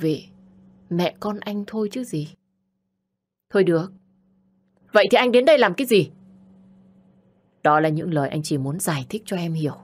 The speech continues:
Em tin cũng được, nghi ngờ cũng được. Anh không có gì để nói. Nhưng anh đã hứa cả đời này anh phải chăm sóc cho em. Dù bằng cách nào,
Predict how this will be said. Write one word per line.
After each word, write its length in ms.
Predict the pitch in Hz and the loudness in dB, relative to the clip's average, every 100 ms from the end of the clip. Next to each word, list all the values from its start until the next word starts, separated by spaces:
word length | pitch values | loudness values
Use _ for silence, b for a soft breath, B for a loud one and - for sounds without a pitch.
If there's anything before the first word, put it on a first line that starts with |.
| _ b b b b b _ | _ b b b b b _
Em 200 | 170 151 | -4 -4
tin 300 | 147 175 175 | -2 -2 -2
cũng 160 | 165 214 | -6 -2
được, 220 | 160 156 | -2 -2
nghi 200 | 190 214 | -2 0
ngờ 280 | 180 156 151 | 4 4 2
cũng 140 | 233 | -2
được. 220 | 226 143 - - - _ _ _ _ _ _ _ | -6 -6 -8 -20 -20 _ _ _ _ _ _ _
Anh 160 | - 165 | -2 0
không 160 | 165 151 | 0 0
có 120 | 190 | -2
gì 180 | 185 135 | -2 -4
để 140 | 131 | -4
nói. 240 | 131 135 156 _ _ _ _ _ _ _ _ _ _ _ _ - | -8 -12 -14 _ _ _ _ _ _ _ _ _ _ _ _ -2
Nhưng 160 | 165 | 2
anh 160 | 156 151 | 2 2
đã 120 | 151 | 0
hứa 340 | 160 147 185 233 | -2 -4 -6 -2
cả 160 | 170 160 | 2 4
đời 200 | 156 147 | 4 2
này 200 | 139 135 | 0 -6
anh 160 | - | -6
phải 140 | 165 147 | -6 -8
chăm 220 | 147 147 | -6 -8
sóc 200 | 151 240 | -6 -10
cho 120 | - | -6
em. 200 | 156 147 - _ _ _ _ _ - | -6 -6 -10 _ _ _ _ _ -4
Dù 160 | 180 | 2
bằng 200 | 156 151 | 2 2
cách 200 | 139 214 | -2 -4
nào, 260 | 165 135 | -4 -6